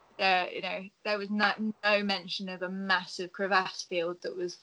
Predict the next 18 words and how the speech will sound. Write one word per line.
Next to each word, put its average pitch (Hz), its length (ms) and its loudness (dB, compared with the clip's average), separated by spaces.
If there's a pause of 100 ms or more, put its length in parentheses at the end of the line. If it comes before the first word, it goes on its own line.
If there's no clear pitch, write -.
(180)
you 196 100 0
know, 180 320 -4
people 202 420 -2
every 185 200 -2
step - 300 4 (120)
were 190 80 -6
falling 180 340 0
to - 60 -12
their - 140 -2
waist. 185 360 2 (840)
Um, 185 320 4 (680)
and 233 200 6
maybe 226 420 6
that 202 140 8
was 208 140 0
just 208 260 -4
the 208 60 -8
climate 208 440 2